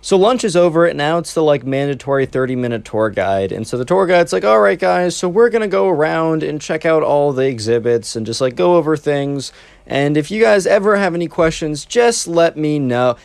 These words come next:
And before he's even e-, before he's even able to finish that sentence, bro, the Minecraft kid, his hand shoots up, and the tour guide's like, "Yeah, what's up?"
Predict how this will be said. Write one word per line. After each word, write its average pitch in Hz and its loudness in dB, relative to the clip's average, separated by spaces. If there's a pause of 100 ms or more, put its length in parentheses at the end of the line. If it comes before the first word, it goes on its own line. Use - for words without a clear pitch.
And 165 -4
before 220 4
he's 190 -4
even 165 -4
e-, 156 -2
before 196 -4
he's 185 -6
even 151 -4
able 131 0
to 123 2
finish 127 -4
that 120 2
sentence, 110 -4
bro, 104 0 (220)
the - -6
Minecraft 165 2
kid, 135 0 (220)
his 139 -4
hand 160 0
shoots 165 0
up, 127 0
and 117 -4
the 117 -6
tour 143 -4
guide's 131 -2
like, 104 -8 (120)
"Yeah, 240 0
what's - -4
up?" 254 -2